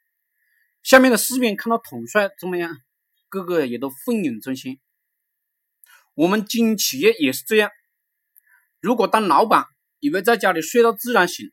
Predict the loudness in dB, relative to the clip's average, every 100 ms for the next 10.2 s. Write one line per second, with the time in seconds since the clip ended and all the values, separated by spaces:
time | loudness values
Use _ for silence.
0 | _ _ -8 -6 -6 -6 -8 -8 -8 -8
1 | -8 -10 -14 -14 -14 -6 0 0 0 -6
2 | -14 -10 -8 -6 -2 0 0 -6 -2 -2
3 | -2 -6 _ _ -12 -10 -10 -6 -6 -8
4 | _ _ _ _ _ _ _ _ _ 2
5 | 4 4 6 6 6 0 -4 -2 0 0
6 | -2 -4 -6 -10 _ _ _ _ _ -6
7 | -6 -6 -10 -10 _ -12 -4 -4 -4 -8
8 | -12 -12 -18 -6 -6 -6 _ _ _ _
9 | _ _ -4 -2 -2 -4 -2 -4 -4 -6
10 | -12